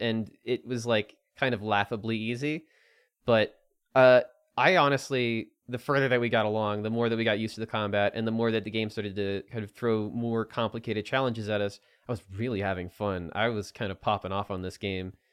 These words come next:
and, uh, I really wanna play more of it at some point. I'm not a big fan of Castle Crashers type of games. Honestly, I kind of bounce off of them a little bit. I don't usually play them for very long.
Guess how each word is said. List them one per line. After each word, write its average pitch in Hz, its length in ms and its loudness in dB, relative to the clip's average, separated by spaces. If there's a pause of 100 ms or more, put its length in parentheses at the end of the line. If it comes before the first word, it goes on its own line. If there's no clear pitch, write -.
(380)
and, 95 400 -4
uh, 90 420 -4 (220)
I 107 40 -2
really 107 300 0
wanna 98 220 -4
play 104 160 -6
more 98 220 -4
of 98 60 -4
it 98 100 -2
at - 100 -12
some 98 160 -8
point. 95 280 -8
I'm 127 100 -2
not 226 200 0
a 131 60 -4
big 120 200 -2
fan 113 200 -2
of 120 80 -6
Castle - 300 -6
Crashers 127 400 -4
type 139 180 -4
of - 140 -16
games. 160 380 -8 (600)
Honestly, 127 560 0
I 110 60 -2
kind 127 200 -4
of 117 100 -4
bounce 104 220 -2
off 104 160 -4
of 120 80 -10
them 127 140 -6
a - 20 -4
little 131 200 -4
bit. 135 280 0
I 113 60 -2
don't 120 160 -2
usually 113 260 -4
play 110 240 -2
them 113 160 -4
for 123 160 -6
very 123 240 -2
long. 131 440 -2